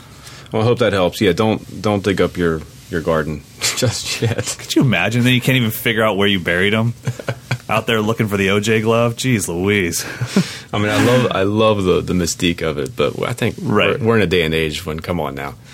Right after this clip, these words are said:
Speaker 1: B S
Speaker 2: Yeah.
Speaker 1: is B S.
Speaker 2: Yeah,
Speaker 1: <laughs>
Speaker 2: don't put your snare drum in the freezer. Don't bury your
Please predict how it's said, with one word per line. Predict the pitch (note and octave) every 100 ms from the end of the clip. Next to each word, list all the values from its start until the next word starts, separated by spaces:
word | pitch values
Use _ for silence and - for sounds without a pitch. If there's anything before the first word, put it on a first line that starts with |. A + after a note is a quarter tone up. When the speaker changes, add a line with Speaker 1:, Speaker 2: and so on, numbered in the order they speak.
| - - -
Speaker 1:
B | G#2 F#2+
S | F2
Speaker 2:
Yeah. | D#2+
Speaker 1:
is | -
B | E2+ D#2
S. | D2+ D2 - - - - -
Speaker 2:
Yeah, | F2 D#2
Speaker 1:
<laughs> | E3 B2+
Speaker 2:
don't | B2 C#3+
put | D3
your | -
snare | B2+ B2+ B2
drum | A#2 B2
in | A#2+
the | A#2+
freezer. | - A2 G#2 A2+
Don't | A2+ G#2 G#2+
bury | A2 G#2+ G#2+
your | A2